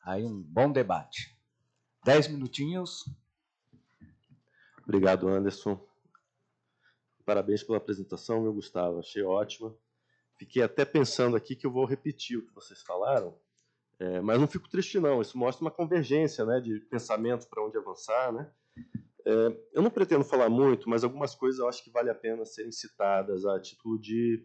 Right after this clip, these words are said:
Speaker 2: nivelamento de conhecimentos, qual é a agenda pro futuro, né? É, já em dois mil e um,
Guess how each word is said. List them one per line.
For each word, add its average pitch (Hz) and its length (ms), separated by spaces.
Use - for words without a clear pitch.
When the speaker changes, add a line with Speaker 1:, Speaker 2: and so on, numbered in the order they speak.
Speaker 2:
nivelamento 131 540
de - 60
conhecimentos, 135 840
qual 139 240
é 135 80
a 120 40
agenda 117 320
pro - 120
futuro, 87 580
né? 113 180
É, 101 380
já 131 140
em 196 80
dois 160 180
mil 139 160
e 127 120
um, 185 280